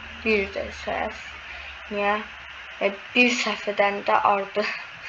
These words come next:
E, çox ki, üç səhv. Üç min iki yüz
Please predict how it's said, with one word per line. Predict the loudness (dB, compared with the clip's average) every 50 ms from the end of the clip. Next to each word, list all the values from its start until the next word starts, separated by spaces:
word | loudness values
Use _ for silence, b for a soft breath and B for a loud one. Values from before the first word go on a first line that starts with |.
| B B B B -4 B B
E, | -4
çox | -2 0 0 0 0 -2 -4 -4
ki, | -4 -6 -6 -8 -12 -14 -14 -14 -14 -12 -8 -6
üç | -6 -6 -6 -6 -6 2
səhv. | 6 8 8 8 8 2 -12 -16 -16 -16 -16 -16 -16 -16 -14 -14 -14 -14 -14 -14 -14 -12 -4 0
Üç | 0 0 0 0 0 2
min | 4 4 4 4
iki | 2 2 2 4 2
yüz | 2 0